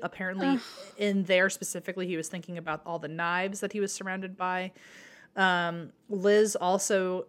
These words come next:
Speaker 1: knows that he probably isn't doing well. So even though she left, she comes back to the house to check on him. And when she's there, when she gets to the house, the power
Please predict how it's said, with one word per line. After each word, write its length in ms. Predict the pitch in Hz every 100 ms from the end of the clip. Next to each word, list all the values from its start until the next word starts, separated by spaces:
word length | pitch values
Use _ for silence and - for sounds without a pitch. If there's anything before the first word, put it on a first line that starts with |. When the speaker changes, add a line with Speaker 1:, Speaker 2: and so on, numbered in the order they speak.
| _ -
Speaker 1:
knows 580 | 196 185 170 190 190 -
that 180 | 185
he 540 | - - 185 185 180 -
probably 540 | - - 160 175 185 175
isn't 280 | 175 190 -
doing 280 | 165 175
well. 200 | 190 196
So 160 | 202 185
even 200 | 180 208
though 120 | 185
she 240 | 175 196 165
left, 400 | 151 151 - -
she 120 | 190
comes 300 | - 185 185
back 220 | 170 170 -
to 80 |
the 60 | 190
house 240 | 175 170
to 80 | 165
check 320 | - 165 160
on 140 | 180 196
him. 240 | 202 208
And 200 | 180 180 180
when 140 | 175
she's 400 | - 180 175 165
there, 220 | 190 190 196
when 120 | 190
she 120 | 208
gets 160 | 202 202
to 40 |
the 80 | 180
house, 400 | - 196 170 -
the 120 | -
power 600 | - - 175 196 214 220